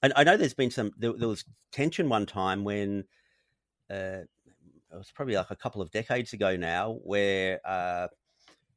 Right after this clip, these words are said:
these, uh, there's this, a Black American group, quite radical, called the Nation of Islam,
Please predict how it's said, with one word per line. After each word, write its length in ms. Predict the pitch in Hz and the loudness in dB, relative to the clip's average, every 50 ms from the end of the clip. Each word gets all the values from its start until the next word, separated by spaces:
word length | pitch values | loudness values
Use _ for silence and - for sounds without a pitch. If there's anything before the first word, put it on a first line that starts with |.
| _ _ - | _ _ -6
these, 520 | 107 107 101 101 101 101 95 87 - - | -4 -4 -2 -2 -4 -4 -6 -8 -8 -4
uh, 380 | 98 101 101 95 92 90 87 85 85 _ _ _ _ _ | -2 -2 0 0 0 -2 -2 -4 -8 _ _ _ _ _
there's 180 | - 104 101 - | -6 -6 -6 -6
this, 180 | 110 98 - - - | -8 -10 -12 -12 -10
a 120 | - 113 | -10 -8
Black 280 | 98 - 123 131 135 - | -2 0 2 2 2 2
American 480 | 113 104 104 110 120 120 - 127 120 | 0 2 2 2 0 0 -4 -4 -4
group, 280 | 98 92 92 90 82 - | -2 -2 -2 -4 -4 -2
quite 260 | - - 123 104 - | 0 2 2 2 2
radical, 460 | 92 95 98 101 113 - 107 95 90 87 | 2 0 0 0 -2 -4 -6 -6 -6 -6
called 420 | - - 98 92 92 90 87 90 | -8 -6 -4 -4 -4 -4 -6 -8
the 360 | 90 90 87 90 90 87 85 - _ _ _ _ _ _ _ _ _ _ _ _ _ - | -6 -4 -4 -4 -4 -4 -6 -10 _ _ _ _ _ _ _ _ _ _ _ _ _ -6
Nation 380 | 101 104 113 123 120 - 117 104 | -2 0 0 0 0 -2 -4 -4
of 100 | 92 98 | -4 -4
Islam, 640 | 110 104 - 110 101 98 98 95 92 95 95 95 92 | -6 -6 -4 -2 0 0 0 0 0 -2 -4 -6 -10